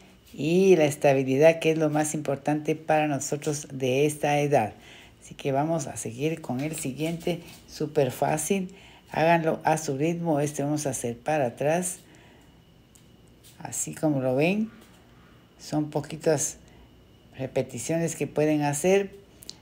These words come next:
Ustedes hagan a su ritmo, poco a poco van aumentando y van a agarrar la confianza en sí mismas especialmente y también para fortalecer. Entonces ya va-, van a poder hacerlo con más facilidad.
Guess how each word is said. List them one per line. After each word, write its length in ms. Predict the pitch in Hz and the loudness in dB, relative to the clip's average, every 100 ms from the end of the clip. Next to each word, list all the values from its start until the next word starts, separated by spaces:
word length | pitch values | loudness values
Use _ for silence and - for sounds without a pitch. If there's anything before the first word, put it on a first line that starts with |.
| - - | -20 -16
Ustedes 420 | 131 131 175 170 | -4 0 2 2
hagan 380 | - 170 175 151 | 0 0 0 0
a 100 | 131 | -4
su 160 | - 127 | -6 -6
ritmo, 460 | 156 175 190 180 | -4 -2 -2 0
poco 240 | 165 160 160 | 0 2 0
a 100 | 156 | 4
poco 320 | 185 185 180 | 4 4 4
van 220 | 147 156 | 4 2
aumentando 880 | 156 156 151 151 175 185 185 185 185 - - | 2 2 0 2 2 2 0 -2 -4 -16 -10
y 120 | - 147 | -2 2
van 240 | 156 170 | 4 4
a 80 | 165 | 2
agarrar 420 | 135 147 165 160 - - - - | 2 2 2 -2 -14 -20 -18 0
la 180 | 151 151 | 2 2
confianza 560 | 147 135 165 170 165 | 0 0 2 2 0
en 100 | 151 | 0
sí 140 | 151 160 | 0 0
mismas 460 | 175 190 190 185 | 2 2 0 0
especialmente 960 | 147 143 139 - 160 165 202 202 - - | -2 -4 -6 2 4 4 2 0 -4 -4
y 120 | 147 151 | -2 -2
también 520 | 135 139 165 190 214 - - - - | -2 0 2 0 -2 -12 -20 -12 2
para 300 | 170 175 170 | 6 6 4
fortalecer. 760 | 143 - 127 117 131 - 143 | -2 0 -2 -2 0 2 2
Entonces 300 | 127 147 143 | 2 -4 4
ya 140 | 170 | 6
va-, 200 | 170 180 - | 6 4 0
van 160 | 151 | 0
a 140 | 165 165 | 0 0
poder 240 | 139 151 | 2 4
hacerlo 460 | 151 151 160 160 156 | 4 2 0 0 -2
con 180 | 123 | -4
más 200 | 131 147 | -2 -2
facilidad. 640 | 156 151 - 151 151 143 | -2 -2 -2 0 0 0